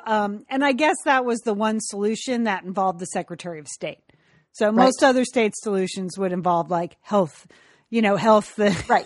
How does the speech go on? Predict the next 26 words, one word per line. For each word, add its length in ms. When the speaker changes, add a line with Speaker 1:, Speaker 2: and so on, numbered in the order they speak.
Speaker 1:
director, 440
Speaker 2:
Exactly. 400
Speaker 1:
the 80
Surgeon 400
General, 560
or, 160
you 80
know, 160
health 340
Speaker 2:
Right. 200
Speaker 1:
and 180
welfare, 380
whatever, 400
but 200
not, 380
this 240
is 160
actually 720
Secretary 420
of 80
State 360
if 100
we're 60
dealing 280
with 160
Mexico. 520